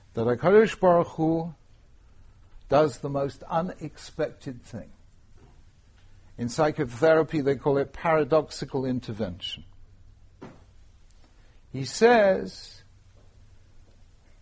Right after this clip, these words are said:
"Daber b'nei Yisrael v'yichuli truma, and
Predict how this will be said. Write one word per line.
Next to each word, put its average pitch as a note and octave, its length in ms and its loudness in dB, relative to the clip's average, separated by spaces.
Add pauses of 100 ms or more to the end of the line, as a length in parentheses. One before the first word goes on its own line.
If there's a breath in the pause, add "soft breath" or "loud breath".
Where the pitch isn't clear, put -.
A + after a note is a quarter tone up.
(340)
"Daber G3 380 8
b'nei F3 440 4
Yisrael E3 380 4
v'yichuli E3+ 600 4
truma, F#3+ 600 6 (2750)
and F3+ 380 0